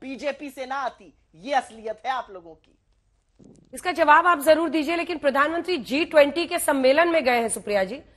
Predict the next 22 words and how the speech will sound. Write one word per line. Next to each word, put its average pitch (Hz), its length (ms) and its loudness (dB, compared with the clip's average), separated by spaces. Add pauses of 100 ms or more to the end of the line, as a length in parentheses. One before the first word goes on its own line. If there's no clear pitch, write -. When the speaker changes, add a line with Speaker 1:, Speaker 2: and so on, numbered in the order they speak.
(180)
Speaker 2:
आप 262 220 2
कह 311 60 -2
रही 330 100 0
हैं 349 100 -8
कि 349 80 -6
चुनाव 285 380 2
की 349 100 -8
वजह 320 220 -6
से 330 160 -10
जी 254 220 -8
twenty 320 280 -8
visit 302 260 -10
cancel 277 340 -4
कर 294 120 -4
देते 202 260 -10
हैं। - 160 -20 (2500)
Speaker 1:
आ, 202 260 -4 (160)
बहुत 294 300 0
अच्छा 392 220 -2
आपने 370 240 0
सवाल 320 340 0
पूछा। 262 320 -12